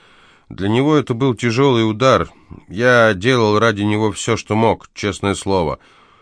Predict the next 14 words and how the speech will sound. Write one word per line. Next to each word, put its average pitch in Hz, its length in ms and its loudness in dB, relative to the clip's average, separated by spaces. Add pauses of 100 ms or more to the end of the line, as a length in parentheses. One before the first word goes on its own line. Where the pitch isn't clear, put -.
(260)
но 110 140 0
видел, 101 320 0
что 92 240 -4
он 87 120 0
ускользает 82 640 -4
от - 120 -18
меня. 67 420 -10 (1080)
Я 95 220 0
взял 92 300 0
длительный 87 460 -2
отпуск 87 400 -6
на 90 100 0
работе, 87 440 0
чтобы 76 420 -6